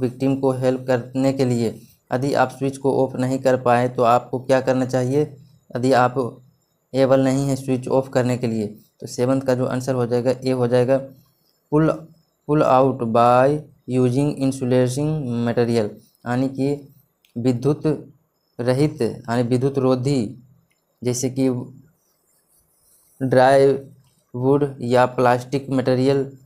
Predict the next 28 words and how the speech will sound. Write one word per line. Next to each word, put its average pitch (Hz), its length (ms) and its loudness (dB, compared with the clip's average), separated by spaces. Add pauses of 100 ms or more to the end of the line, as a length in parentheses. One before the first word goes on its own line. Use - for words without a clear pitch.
(200)
जिससे 123 340 -2
कि 131 180 -2
आप 120 280 2 (460)
उसमें 131 340 -2
करंट 131 320 0
पास 123 200 2
ना 123 120 -2
हो 131 160 -2 (160)
उसका 120 220 -4
यूज़ 120 260 -4
कर 120 140 -2
सकते - 280 -8
हैं 110 80 -4
उसे 117 180 -8 (320)
खींचने 127 340 -4
के 127 100 -4
लिए। 113 280 -4 (680)
नेक्स्ट 131 260 -4
है 131 60 0
what 123 300 2
immediate 131 440 -2
action 123 280 -2 (220)
can 123 160 -2
be 123 160 -2
taken 127 320 -4 (560)
for 123 200 2
a 117 160 -4 (100)
critical 123 440 -2